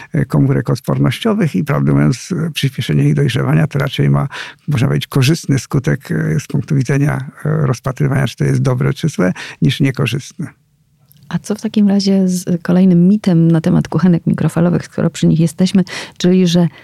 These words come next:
Speaker 2: lepiej nie podgrzewać jedzenia w kuchence mikrofalowej, bo jest niezdrowe?
Speaker 1: Myślę, że tutaj nie ma żadnego znaczenia. No, podgrzewanie jest podgrzewaniem i,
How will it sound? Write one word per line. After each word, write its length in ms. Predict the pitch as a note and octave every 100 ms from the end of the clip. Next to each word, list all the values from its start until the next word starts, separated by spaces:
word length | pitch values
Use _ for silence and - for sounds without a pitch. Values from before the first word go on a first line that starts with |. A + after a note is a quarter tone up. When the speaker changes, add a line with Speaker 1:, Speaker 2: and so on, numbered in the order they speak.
| -
Speaker 2:
lepiej 440 | E3+ F#3 F#3 F3+ E3+
nie 240 | E3+ F#3
podgrzewać 800 | F#3 F3 E3+ E3+ E3 D#3+ - - -
jedzenia 400 | E3 E3 E3 D#3
w 60 | -
kuchence 420 | D3+ E3 D#3+ D3
mikrofalowej, 640 | D3 C#3+ C#3 C#3+ E3+ E3+
bo 120 | D3 F3+
jest 260 | D#3 -
niezdrowe? 540 | D#3+ D3+ D3 D3 - F3 _ _ _ - - - -
Speaker 1:
Myślę, 520 | A#3+ G#3 G3 C#3+ E3+
że 80 | -
tutaj 240 | - E3+
nie 120 | F3
ma 120 | D3 B2+
żadnego 640 | C3+ D3 E3 E3 F3 F#3 G3
znaczenia. 580 | E3 E3 D#3+ - - D#3+
No, 280 | - - D3
podgrzewanie 600 | E3 E3+ - D2 D#3+ -
jest 200 | - -
podgrzewaniem 840 | E2 D3 D3 C#2 D#2 D#2 D#2+ E2+ E2
i, 260 | E2+ -